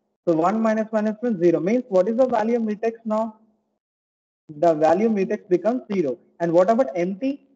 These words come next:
Since, uh, there is a space available, so empty becomes minus minus. So five minus one, empty becomes four. Means out of five slots, one of the slot is occupied now. Now what happens? The system using mutex.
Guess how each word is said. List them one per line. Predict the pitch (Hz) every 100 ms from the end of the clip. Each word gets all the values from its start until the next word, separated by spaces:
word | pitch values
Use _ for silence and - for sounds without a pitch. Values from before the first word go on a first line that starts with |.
| _
Since, | 208 214
uh, | 226
there | 214 190
is | 196 208
a | 208
space | - 202 233
available, | 214 202 208 208 285 320
so | 220
empty | 180 175 180 226
becomes | 190 - 233 359 - _ _ _ _ _ _ _ _ _ _ _ _ _ _ _ _ _
minus | 160 175 196 214 -
minus. | 175 151 147 -
So | 180
five | 180 190 196
minus | 202 202 196
one, | 208 233 302
empty | 175 175 208
becomes | 175 202 254 _
four. | 185 143
Means | 190 269 - _ -
out | 165 175
of | 277 294
five | 190 202 294 -
slots, | 175 185 302 - -
one | - 165 196
of | 262
the | 285
slot | 277 214 190
is | 262
occupied | 240 185 196 185 160
now. | 135 113 - _ _ -
Now | 208 285
what | 269 247
happens? | 262 247 269 220
The | 208
system | 226 - 233 233
using | 180 202 220 269 220
mutex. | 208 214 202 -